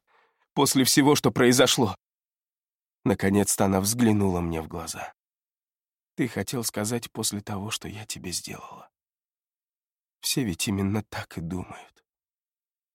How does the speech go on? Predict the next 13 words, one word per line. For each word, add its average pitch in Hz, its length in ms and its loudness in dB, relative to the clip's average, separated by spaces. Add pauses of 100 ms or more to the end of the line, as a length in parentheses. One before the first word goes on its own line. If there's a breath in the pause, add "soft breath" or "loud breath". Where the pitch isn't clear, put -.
(120)
Произнеси 151 600 -4
это 120 120 -10
вслух, - 460 -8
Уилл». - 200 -20 (1080)
Я 87 260 -4
секунду 90 560 -2
колебался, 90 640 -2
но 80 160 -4
затем 95 380 -2
из 87 80 -2
меня 95 260 0
полезли 85 560 -4
слова. - 540 -4